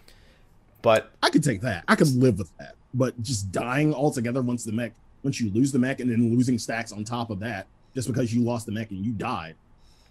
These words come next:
Speaker 2: Yeah, it seems a little bit ridiculous.
Speaker 1: Yeah. And one of the most important things that people don't understand yet, and we've been talking about Cerulean, we've been talking about Soar, both of these things are party exclusive.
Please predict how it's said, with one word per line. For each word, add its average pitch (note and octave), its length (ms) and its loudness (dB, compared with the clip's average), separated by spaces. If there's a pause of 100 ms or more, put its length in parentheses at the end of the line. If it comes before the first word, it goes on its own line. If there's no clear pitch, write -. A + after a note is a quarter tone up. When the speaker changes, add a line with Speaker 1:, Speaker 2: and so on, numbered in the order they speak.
(100)
Speaker 2:
Yeah, F2 220 -8
it G#2 60 -8 (1200)
seems G3+ 240 4
a - 20 6
little C3 160 6
bit F2 140 -4
ridiculous. - 640 -16
Speaker 1:
Yeah. F#2 200 -4 (720)
And E3 100 12
one C4 100 12
of F4 80 12
the E4+ 40 8
most - 180 8
important F#3 260 4
things G3 140 4
that E3 100 2
people D#3 280 4
don't C3+ 220 8
understand B2 420 2
yet, C#3+ 260 6
and A#2+ 140 2
we've C#3 100 0
been E3 80 -2
talking C#3 180 6
about B2+ 160 4
Cerulean, A2 400 2
we've A2 100 0
been G2+ 80 -4
talking A2 300 2
about G2+ 220 2
Soar, G#2+ 340 2 (400)
both G3 300 4
of E4+ 80 0
these A#3 180 -4
things F#3 200 2
are B2 60 2
party A2 360 4
exclusive. F#2 560 -4